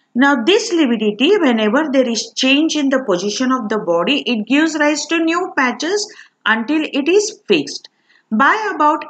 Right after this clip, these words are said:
eight hours after the death of a person, it gets fixed up. And that is why, again, before that,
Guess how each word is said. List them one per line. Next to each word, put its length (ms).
eight 400
hours 260
after 300
the 140
death 260
of 140
a 120
person, 480
it 220
gets 420
fixed 380
up. 260
And 220
that 120
is 220
why, 420
again, 600
before 580
that, 380